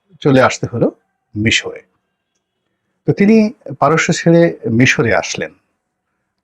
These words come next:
তারপর সেই, আহ, ব্যাবিলন জয়ের চেষ্টা করলেন, ইরাক জয়ের চেষ্টা করলেন,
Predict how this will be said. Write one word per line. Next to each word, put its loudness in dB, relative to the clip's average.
তারপর 2
সেই, -4
আহ, -6
ব্যাবিলন 2
জয়ের 2
চেষ্টা -6
করলেন, -8
ইরাক 2
জয়ের 0
চেষ্টা -10
করলেন, -6